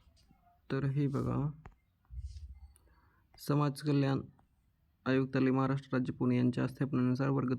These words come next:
तीन सर्व संवर्गातील वरिष्ठ समाज कल्याण निरीक्षक, गृहपाल, नंतर अधीक्षक महिला आणि म्हणजे आता हे आपले हे, <clears throat>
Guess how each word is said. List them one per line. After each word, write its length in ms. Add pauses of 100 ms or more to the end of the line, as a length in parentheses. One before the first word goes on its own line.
तीन 220
सर्व 340 (240)
संवर्गातील 460
वरिष्ठ 320
समाज 340
कल्याण 380
निरीक्षक, 400 (880)
गृहपाल, 600
नंतर 300
अधीक्षक 460
महिला 400 (1400)
आणि 540 (120)
म्हणजे 260
आता 160
हे 280 (120)
आपले 320
हे, 280 (260)
<clears throat> 360